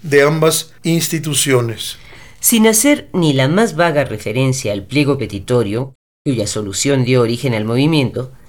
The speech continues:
Speaker 2: sin mencionar las acciones represivas del ejército y la policía, y mucho menos la masacre de Tlatelolco, los voceros personales de Díaz Ordaz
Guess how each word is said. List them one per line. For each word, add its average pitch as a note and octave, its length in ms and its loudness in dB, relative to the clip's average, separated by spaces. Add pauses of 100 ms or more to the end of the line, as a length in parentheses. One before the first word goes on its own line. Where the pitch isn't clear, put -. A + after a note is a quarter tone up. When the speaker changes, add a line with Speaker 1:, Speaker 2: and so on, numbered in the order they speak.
Speaker 2:
sin C#4+ 340 4
mencionar C#3+ 600 2
las G#2+ 160 -4
acciones D3 420 0
represivas C3+ 640 -2
del G#2 140 -4
ejército B2+ 500 -4
y G2 60 -2
la E2+ 120 -2
policía, A#2 580 -2 (260)
y E3+ 100 2
mucho D3 300 2
menos E3 520 2
la B2 120 0
masacre B2 420 -2
de A#2 80 -2
Tlatelolco, D3+ 720 -2 (500)
los G#3+ 200 4
voceros C4 440 2
personales D3 720 0
de B2 80 -4
Díaz A#2 280 -4
Ordaz D#3+ 460 -2